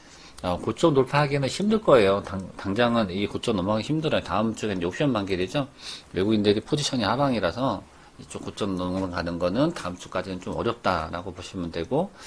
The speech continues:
그냥 이쪽에 내려오면 저가에서는 기술적 반등 분명히 나올 수 있기 때문에 그냥 기술적 반등만 노리는 단기 매매 하시는 게 좀 유리하겠죠. 그죠? 어. 자, 다시 한번 정리해드리면 코스닥 기준에서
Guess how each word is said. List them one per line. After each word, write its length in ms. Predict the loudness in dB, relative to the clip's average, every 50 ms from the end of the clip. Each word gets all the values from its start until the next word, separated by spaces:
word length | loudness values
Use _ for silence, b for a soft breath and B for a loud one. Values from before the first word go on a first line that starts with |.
| B B B B B B B
그냥 180 | -6 -4 -2 -2
이쪽에 440 | -2 -2 -2 0 0 2 2 2 2
내려오면 640 | 4 4 4 6 6 4 4 4 2 2 2 0 -2
저가에서는 1000 | -2 -4 -4 0 2 4 4 4 4 0 -2 0 0 0 0 2 0 0 -2 -4
기술적 640 | -6 -6 -6 -6 -6 -6 -6 -4 -2 0 0 0 2
반등 260 | 2 2 2 2 0
분명히 280 | 0 0 0 2 2
나올 200 | 4 4 2 2
수 140 | 0 -2 -4
있기 180 | -4 -4 -6 -6
때문에 600 | -2 -2 -2 0 0 0 0 0 0 0 -2 -4 -8
그냥 320 | -10 -6 -4 -4 -4 -6 -8 -12 -18 -12
기술적 320 | -6 -4 -4 -2 -4 -4
반등만 540 | -4 -4 -4 -2 -2 -2 0 0 0 0 0
노리는 540 | -2 -2 0 0 0 0 0 0 -2 -2 -4 -6 B B B B B B B
단기 280 | -8 -8 -4 -2 0
매매 180 | 2 2 2 2
하시는 380 | 0 -2 -2 -2 -4 -2 -2
게 120 | -4 -4 -6
좀 160 | -6 -6 -6
유리하겠죠. 600 | -6 -6 -4 -4 -4 -4 -4 -6 -6 -6 -8 -8
그죠? 280 | -8 -6 -6 -6 -6 -8 -10 -14 -16
어. 240 | -14 -14 -14 -14 -16 -18 B B B B B B B
자, 160 | -8 -6 -6 -4
다시 240 | -2 -2 2 2
한번 160 | 2 2 2 2
정리해드리면 720 | 2 4 6 6 8 6 6 4 6 4 4 4 4 0 -4 B B B B B B B B B B -8
코스닥 380 | -6 -6 -2 0 0 0 2
기준에서 640 | 2 2 2 2 2 2 0 0 0 2 2 2 0